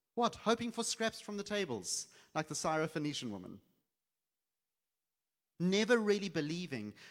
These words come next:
that he had the right to fully claim all of the truth of who he is in God. So he would have probably become, maybe, just constantly be a servant in the hope that he was noticed for that when no one was,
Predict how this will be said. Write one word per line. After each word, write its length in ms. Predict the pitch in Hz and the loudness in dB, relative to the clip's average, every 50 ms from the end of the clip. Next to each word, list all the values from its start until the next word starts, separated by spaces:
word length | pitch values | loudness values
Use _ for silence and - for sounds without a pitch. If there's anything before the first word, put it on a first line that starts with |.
| - _ | -8 _
that 120 | 156 156 | -4 -4
he 160 | 143 135 170 165 | -4 -4 -4 -4
had 180 | 165 160 - | -4 -4 -4
the 80 | 165 147 | -4 -4
right 280 | 139 147 156 170 170 | -2 -2 -2 -4 -4
to 200 | - - - 175 | -6 -6 -6 -6
fully 400 | 147 - - - 214 208 185 185 | -8 -8 -4 -4 -2 -2 -2 -6
claim 440 | 180 - - 196 180 156 135 117 110 - | -8 -8 -6 -4 -2 -2 -4 -4 -6 -6
all 180 | 143 151 156 | -6 -4 -4
of 80 | 165 156 | -4 -6
the 80 | 156 | -6
truth 260 | 156 - - 151 151 - | -8 -6 -8 -8 -8 -8
of 100 | 135 - | -12 -8
who 120 | - 139 | -8 -8
he 140 | 139 143 143 | -8 -8 -8
is 180 | 131 131 123 | -8 -8 -8
in 80 | 135 135 | -8 -8
God. 400 | 131 175 190 190 135 82 - - _ _ _ _ _ _ _ _ _ _ _ _ _ _ _ _ _ _ _ _ _ _ _ _ _ _ _ _ _ _ | -8 -8 -10 -10 -12 -14 -18 -20 _ _ _ _ _ _ _ _ _ _ _ _ _ _ _ _ _ _ _ _ _ _ _ _ _ _ _ _ _ _
So 160 | - - 214 190 | 0 2 2 2
he 140 | 185 220 | 2 0
would 120 | 226 233 226 | 0 2 0
have 120 | 220 - | 0 -2
probably 440 | - - 240 254 254 240 208 214 202 | 0 2 2 2 2 0 -2 -4 -4
become, 680 | 170 175 175 - 190 226 214 185 143 131 156 196 208 - - - | -4 -6 -8 -4 -4 -2 0 0 0 0 -2 -4 -6 -8 -12 -6
maybe, 680 | - 185 226 262 262 254 190 135 127 131 160 196 214 - _ _ _ _ _ _ _ _ _ | 0 2 2 2 2 0 -2 -4 -6 -6 -6 -6 -8 -10 _ _ _ _ _ _ _ _ _
just 240 | - 202 190 - - | -2 0 0 0 -4
constantly 520 | - - 247 247 240 - 247 233 220 202 | -2 -2 0 0 0 -2 -4 -4 -4 -4
be 140 | 175 156 170 | -4 -4 -4
a 60 | 156 | -4
servant 640 | 147 - - 156 131 123 110 135 185 240 - - - _ - - _ | -2 -2 0 0 0 0 -2 -2 -4 -4 -6 -10 -14 _ -20 -16 _
in 100 | - 170 | -2 -2
the 80 | 170 165 | -2 0
hope 240 | 147 185 190 185 - | 0 -2 -4 -2 -4
that 120 | 190 - | -6 -6
he 120 | - 175 | -6 -8
was 140 | 156 156 156 | -8 -6 -4
noticed 420 | 156 156 160 175 180 180 180 170 - | -2 0 0 -2 -2 -4 -10 -10 -10
for 100 | - 151 | -6 -4
that 200 | 147 147 - - | -4 -4 -4 -4
when 160 | 160 170 180 | -4 -2 -2
no 140 | 208 233 269 | 0 0 0
one 200 | 262 269 262 240 | 0 0 2 0
was, 240 | 233 208 - - | 0 -2 -4 -8